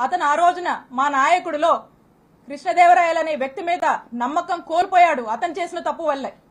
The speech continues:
అది మనసులో పెట్టుకొని, అదే కోపం మనసులో పెట్టుకొని ఈ రోజున రివెంజ్, అధికారం ఉంది కాబట్టి ఈ రోజున రివెంజ్ తీసుకునేటువంటి భాగంగా, ఈ రివెంజ్ లో భాగంగా ఈ కట్టుకథలల్లి ఈ రోజు నన్ను డిఫేమ్ చేస్తూ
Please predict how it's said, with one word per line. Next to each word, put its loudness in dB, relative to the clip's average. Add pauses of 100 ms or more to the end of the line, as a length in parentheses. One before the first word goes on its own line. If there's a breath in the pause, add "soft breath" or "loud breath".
(1400)
అది -8
మనసులో 0
పెట్టుకొని, -4 (1300)
అదే 2
కోపం 0
మనసులో 0
పెట్టుకొని -4 (720)
ఈ -8
రోజున -2 (460)
రివెంజ్, -2 (880)
అధికారం 0
ఉంది -6
కాబట్టి 0
ఈ -8
రోజున 0
రివెంజ్ -2
తీసుకునేటువంటి -8
భాగంగా, 0 (600)
ఈ -8
రివెంజ్ 2
లో 4
భాగంగా 0
ఈ -10
కట్టుకథలల్లి -4
ఈ -12
రోజు 2
నన్ను -6
డిఫేమ్ -6
చేస్తూ -4